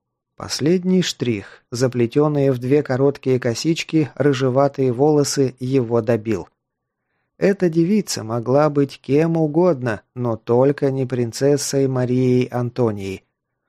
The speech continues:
У принцесс не должно быть веснушек, обветренных щёк и такого взгляда. Принцессы, они нежные, цветы в общем,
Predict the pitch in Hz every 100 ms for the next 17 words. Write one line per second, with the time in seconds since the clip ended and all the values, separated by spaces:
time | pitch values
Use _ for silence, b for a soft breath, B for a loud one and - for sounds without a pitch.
0 | _ - 127 127 127 117 - 170 135 -
1 | 131 147 143 143 147 131 160 170 160 147
2 | 147 139 156 190 - - - - 143 139
3 | 135 160 156 170 156 151 131 - 160 185
4 | 180 _ 135 135 131 127 - 135 147 151
5 | 147 151 180 165 110 - _ _ _ _
6 | - 120 113 - 143 127 - 107 107 110
7 | 117 120 110 _ 117 107 151 170 123 110
8 | 85 - _ _ _ _ - 220 220 214
9 | 151 139 - - 98